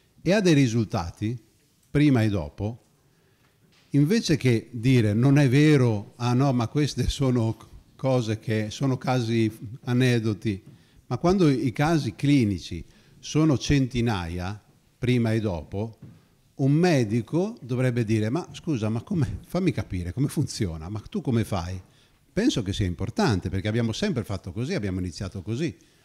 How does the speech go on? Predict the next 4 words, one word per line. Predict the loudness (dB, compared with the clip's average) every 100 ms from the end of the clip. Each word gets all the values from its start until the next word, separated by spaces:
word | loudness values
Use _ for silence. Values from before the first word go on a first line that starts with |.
| _ _ _ -20 -6
Perché | -4 0 0 0 -6 -16 -2
allora | 2 4 2
tre | 2 2
medici, | 4 6 4 2 0 -2 -4